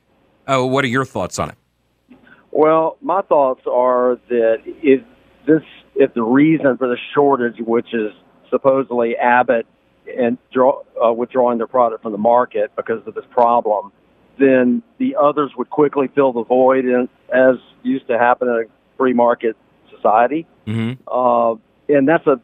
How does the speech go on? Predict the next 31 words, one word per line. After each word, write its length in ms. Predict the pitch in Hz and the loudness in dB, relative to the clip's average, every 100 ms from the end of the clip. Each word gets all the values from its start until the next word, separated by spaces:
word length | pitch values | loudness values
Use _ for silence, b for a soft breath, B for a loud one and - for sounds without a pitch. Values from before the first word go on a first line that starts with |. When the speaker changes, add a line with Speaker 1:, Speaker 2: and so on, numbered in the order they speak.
| 139 | -2
Speaker 2:
a 120 | 113 _ _ _ | -2 _ _ _
basic 460 | 147 151 - 151 147 _ _ | -2 -2 -2 -4 -4 _ _
commodity 640 | - 131 127 135 131 135 - | -4 0 0 -2 -6 -10 -4
type 260 | 135 120 - | -2 -2 -6
product. 640 | - 165 160 120 110 117 - | 0 2 2 0 -2 -4 -10
It's 100 | 120 - | -18 -2
very, 240 | 131 131 - _ _ | 0 0 -8 _ _
I'm 160 | - 127 | -6 -2
guessing, 420 | 127 131 131 113 - | 0 0 -2 -6 -2
very 200 | 131 117 - | -4 -4 -2
simple 280 | 135 127 123 | -2 0 -2
in 80 | 110 | 0
chemistry. 640 | 139 135 123 - 123 120 - _ _ _ _ | 0 0 -2 -2 -2 -2 -8 _ _ _ _
So 320 | 156 143 135 - _ | 2 4 2 -6 _
you 120 | 147 | -2
gotta 260 | 165 196 151 - | 0 0 -2 0
think 320 | 160 147 - | 2 2 2
that, 300 | 131 120 117 _ _ _ _ _ _ - | 2 2 0 _ _ _ _ _ _ -10
yeah, 840 | 302 330 - - - 156 151 143 139 143 151 165 | -10 -8 -12 -8 -2 2 4 4 2 -2 -2 2
either 240 | 180 151 | 0 4
Abbott 220 | 139 151 143 | 2 2 2
has 240 | 139 127 | 0 0
way 200 | 131 143 | -2 -2
too 180 | - 147 | -2 0
much, 260 | 135 131 - - 131 | 0 -2 -8 -10 0
uh, 240 | 123 123 | 2 2
influence 500 | 131 - 135 127 123 - | 0 -2 -2 0 -2 0
there, 300 | 127 123 123 | 2 4 4
or 40 | 117 | 2
there 140 | 135 | -2
just 200 | 131 - | -4 -12